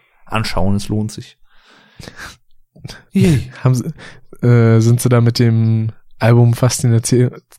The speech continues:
Speaker 2: Faszination Urlaub aufgetreten?
Speaker 1: <laughs> Faszin-, <laughs> ja. Faszination Urlaub von Fahren Weltraum. <laughs>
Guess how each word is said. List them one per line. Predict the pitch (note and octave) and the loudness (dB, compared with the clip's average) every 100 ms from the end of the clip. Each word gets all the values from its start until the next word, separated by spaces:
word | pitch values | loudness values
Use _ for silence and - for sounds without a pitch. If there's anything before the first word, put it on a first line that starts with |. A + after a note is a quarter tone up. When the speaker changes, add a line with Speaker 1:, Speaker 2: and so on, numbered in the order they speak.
| A2 A2 B2+ | -6 -4 -4
Speaker 2:
Faszination | - B2 - B2 A#2 - A#2+ | -2 -4 -2 0 2 2 0
Urlaub | C#3 B2+ G#2 | 2 2 2
aufgetreten? | A2 - - - C3 B2 E3 - | 0 0 -2 -2 -2 0 -4 -4
Speaker 1:
<laughs> | - - | -16 -20
Faszin-, | - - - - C3+ B2+ - A#2+ B2 - | -18 -8 -6 -4 -4 -6 -4 -4 -2 -2
<laughs> | C#3+ - | -4 -2
ja. | C#3 B2+ - - - - _ _ _ _ _ _ - - - | -4 -4 -6 -10 -12 -16 _ _ _ _ _ _ -18 -18 -14
Faszination | - - - - - D#3 B2+ - - - D3 D3+ - G3+ | -10 -8 -8 -10 -8 -6 -6 -10 -8 -8 -4 -6 -6 -8
Urlaub | C3 F#3+ B2+ B2+ - - - - - - - | -8 -6 -8 -8 -12 -20 -20 -20 -20 -20 -8
von | C3 | -4
Fahren | B2+ - B2+ B2+ A#2+ | -4 -2 -2 0 0
Weltraum. | A#2 A#2 A2 G#2+ - - B2+ - - - - - - F3 - | -2 -4 -4 -2 -2 -4 -6 -6 -6 -8 -14 -16 -8 -8 -4
<laughs> | D#3 - - - - C#3 - | -4 -2 -4 -4 -4 -6 -6